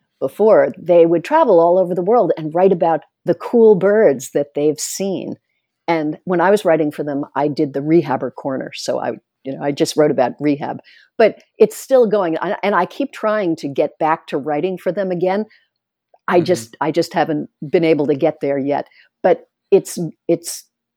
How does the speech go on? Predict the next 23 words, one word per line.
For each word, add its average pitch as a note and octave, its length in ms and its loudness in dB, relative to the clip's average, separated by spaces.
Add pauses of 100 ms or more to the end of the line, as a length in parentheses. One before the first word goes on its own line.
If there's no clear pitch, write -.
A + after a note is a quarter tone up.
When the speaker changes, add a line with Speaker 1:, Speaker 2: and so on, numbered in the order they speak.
(320)
Speaker 1:
there F#3+ 540 2
on, E3+ 540 -6
you E3+ 120 -4
know, D#3+ 80 0
online. E3 720 -2
And D#3+ 160 -4
these E3+ 180 -2
stories F#3+ 360 0
are D3+ 60 0
wonderful. F#3+ 460 0
They C#3+ 100 -6
have C3+ 140 -10
beautiful G#3+ 460 -2
pictures. A3 540 0 (340)
They D#3 80 0
have D3+ 200 0 (140)
great G3 280 2
stories E3+ 580 0
to D3+ 100 -8
get D3+ 200 0
you D#3+ 100 -2
into D#3+ 200 -6
birds, C#3+ 440 -6